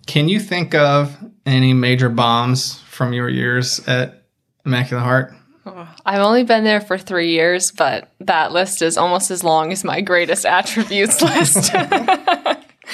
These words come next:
Speaker 2: think anytime you're in youth ministry, you're gonna have some, some big failures. Um, one of, one of my favorite ones, though, and the kids had a great time, but it was one of those moments in ministry where you're just like,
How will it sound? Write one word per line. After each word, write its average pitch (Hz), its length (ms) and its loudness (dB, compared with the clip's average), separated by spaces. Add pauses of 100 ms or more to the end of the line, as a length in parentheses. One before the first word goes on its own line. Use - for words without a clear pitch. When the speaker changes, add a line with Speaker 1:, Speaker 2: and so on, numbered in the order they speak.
(320)
Speaker 2:
think 294 280 0
anytime 285 560 0
you're 240 140 2
in 226 120 0
youth 226 160 -2
ministry, 226 580 0
you're 226 220 2
gonna 220 200 2
have 208 280 0
some, 202 460 -2
some 214 260 0
big 196 260 0
failures. 175 800 0 (320)
Um, 220 380 0
one 240 140 2
of, 285 280 -8
one 247 140 2
of 269 40 -2
my 294 120 2
favorite 208 440 0
ones, 185 320 -4
though, 170 340 -2 (540)
and 196 300 -4
the 220 80 2
kids 392 320 0
had 208 180 0
a 185 60 -2
great 190 260 0
time, 202 300 0
but 190 100 -2
it 160 60 2
was 185 100 -4
one 220 120 2
of - 20 2
those 247 160 2
moments 208 400 0
in 190 80 0
ministry 190 340 0
where 170 120 2
you're 180 160 2
just 180 260 -2
like, 156 260 -6